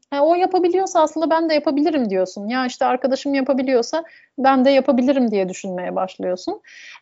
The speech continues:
E, tabii öğrenciler için, e, büyük bir zorluk,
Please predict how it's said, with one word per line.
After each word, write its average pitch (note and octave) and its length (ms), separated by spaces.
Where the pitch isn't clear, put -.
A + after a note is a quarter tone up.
E, A#3+ 320
tabii D4 240
öğrenciler C4+ 680
için, G#4 320
e, B3 200
büyük E4 260
bir D#4+ 40
zorluk, C#4 560